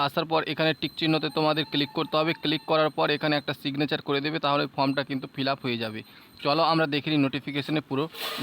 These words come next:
ডিটেলসটি। তো on screen-এ তোমরা দেখতে পাচ্ছ এটা হলো সেই অ্যাপ্লিকেশন ফর্মের যে পিডিএফ, সেটা ওয়েস্ট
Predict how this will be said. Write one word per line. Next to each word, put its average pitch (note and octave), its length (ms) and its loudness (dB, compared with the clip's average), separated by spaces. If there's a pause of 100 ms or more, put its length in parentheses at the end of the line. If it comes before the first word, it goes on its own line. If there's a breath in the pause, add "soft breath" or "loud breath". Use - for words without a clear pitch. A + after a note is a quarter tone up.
ডিটেলসটি। B2 480 -4 (1160 loud breath)
তো D3 140 0
on D3 160 2
screen-এ F#3+ 240 -2
তোমরা F#3 200 0
দেখতে E3+ 180 -6
পাচ্ছ F3 140 0 (100)
এটা E3+ 160 0
হলো F3+ 180 4
সেই F3+ 200 0
অ্যাপ্লিকেশন E3 520 -2 (100)
ফর্মের D#3 360 0
যে E3 60 -2 (100)
পিডিএফ, D3+ 340 0
সেটা D#3 240 -2
ওয়েস্ট D#3 240 0